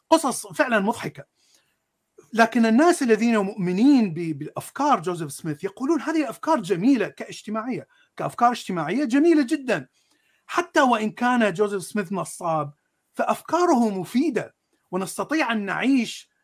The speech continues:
من خلال هذه الأفكار في حياة، يعني، جميلة، متزنة، صحية، كذا، كذا، كذا، كذا." بالضبط ما يقوله المتدين الكيوت، سواء كان مسلم، مسيحي أو، أو يهودي أو إلى آخره. يقول أننا نعيش في مجتمع، والدين لديه كثير من الأشياء الجميلة.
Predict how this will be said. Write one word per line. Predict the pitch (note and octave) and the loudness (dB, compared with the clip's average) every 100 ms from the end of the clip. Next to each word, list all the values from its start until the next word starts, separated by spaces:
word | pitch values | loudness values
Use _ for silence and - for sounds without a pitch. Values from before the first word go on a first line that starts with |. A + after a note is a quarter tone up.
| _ | _
من | F3+ | -6
خلال | F3 G#3 G3+ F#3+ | -4 0 0 0
هذه | F#3+ F3+ | 0 -2
الأفكار | E3+ D3+ - G3 | -2 -6 -4 -4
في | E3 D#3+ | -4 -10
حياة، | - F#3 F#3+ F#3+ _ | -4 0 0 -2 _
يعني، | D3+ C#3+ C#3+ | -10 -8 -6
جميلة، | D#3 E3+ G3+ | -6 -4 -4
متزنة، | F3 D3 - G3+ G3 F#3 | -4 -6 -2 -2 -2 -6
صحية، | D#3+ D#3 - G3 F3+ | -8 -14 -8 -2 -2
كذا، | F3 E3 E3 | -2 -8 -10
كذا، | - E3 | -10 -10
كذا، | D#3+ D#3+ D#3+ | -10 -12 -12
كذا." | - D#3 - - - - | -12 -14 -16 -20 -14 -6
بالضبط | G#3 D#4 D4+ | 0 2 2
ما | A3 G3 | 2 -2
يقوله | F#3+ A#3+ A3+ F#3+ | -2 -2 0 -2
المتدين | F3 D3+ D#3 E3 D#3+ D3 D3 | -4 -6 -4 -2 -2 -2 -4
الكيوت، | C#3 - F3 C3 - _ _ _ _ | -10 -8 -10 -10 -12 _ _ _ _
سواء | F#3 E3+ | -2 0
كان | F3+ | 0
مسلم، | E3 E3+ E3+ D3+ | -2 -4 -4 -4
مسيحي | C#3+ D#3+ C#3+ C#3+ | -4 -6 -6 -6
أو، | C#3 C#3+ | -6 -6
أو | C#3 | -6
يهودي | C#3 C3+ C#3 C3+ | -6 -6 -6 -8
أو | C#3+ | -8
إلى | C#3+ C3+ | -8 -8
آخره. | - C3 G#2+ _ _ _ _ _ _ _ | -10 -14 -14 _ _ _ _ _ _ _
يقول | E3 - C#4+ C4+ - - | -4 2 4 2 -2 -4
أننا | F#3 F3+ E3+ | 0 2 0
نعيش | D#3+ D3+ A#3+ C#4 | 0 0 2 2
في | - E3+ | 0 -6
مجتمع، | E3+ A3 G#3 F#3 C#3+ _ _ _ | -6 -2 -2 -2 -6 _ _ _
والدين | D#3+ D#3 D#3+ - C#3+ C3+ A#3+ A#3+ | -4 -2 -4 -8 -10 -4 0 0
لديه | F3+ D#3 G3 E3 | 0 0 0 -2
كثير | - D#3+ A#3+ A3 | -10 -6 -4 -2
من | G#3 | -4
الأشياء | F#3 D3+ - F#3+ | -6 -6 -4 -2
الجميلة. | D#3+ C#3+ D3 E3+ F3 C#3 | -4 -6 -6 -4 -4 -6